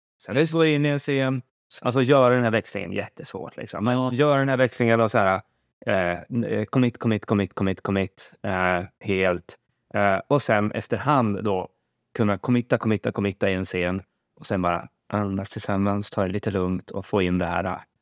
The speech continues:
Speaker 1: var är vi någonstans? Alltså, bara landa lite grann
Speaker 2: Mm.
Speaker 1: och sen committa igen,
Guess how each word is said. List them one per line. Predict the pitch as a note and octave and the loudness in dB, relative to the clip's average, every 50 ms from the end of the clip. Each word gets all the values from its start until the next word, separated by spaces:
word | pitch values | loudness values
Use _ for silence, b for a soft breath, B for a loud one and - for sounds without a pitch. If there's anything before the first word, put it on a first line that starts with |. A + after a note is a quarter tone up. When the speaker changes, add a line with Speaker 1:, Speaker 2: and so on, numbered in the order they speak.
| _ _ _ _ | _ _ _ _
Speaker 1:
var | _ G2+ F#2+ | _ 0 0
är | G2 F#2 F#2 F#2 | 2 2 2 2
vi | G2 | 2
någonstans? | F#2+ F2+ F#2+ - - G#2 F#2 F2+ F#2 - - - - - _ | 0 0 -2 -4 -4 -4 -4 -4 -6 -8 -8 -10 -12 -12 _
Alltså, | - - - F#2+ | -12 -8 -6 0
bara | F2+ F#2+ F#2 F2+ | 2 2 4 4
landa | F#2+ F#2 F#2 F2+ E2+ F2+ - - | 4 2 2 2 0 0 -2 -2
lite | G#2 G#2+ A2 G2 - G#2+ | -2 0 0 0 0 0
grann | G2+ G2 F2+ F2+ F2+ F#2 - _ _ _ _ _ _ | 0 2 2 0 -2 -4 -6 _ _ _ _ _ _
Speaker 2:
Mm. | D3+ D3 D3 D3 C3+ A#2+ G#2 A2+ | -2 0 0 2 2 0 0 0
Speaker 1:
och | A#2 - | -2 0
sen | - G2 F#2 F#2+ F2 - _ - - | 0 0 -2 -2 -6 -12 _ -16 -4
committa | - A2 G2 F2+ - - G#2 G2+ | -2 0 0 -2 0 2 2 4
igen, | F#2+ F#2 F2+ F2+ F2+ F2+ | 4 2 2 0 -2 -4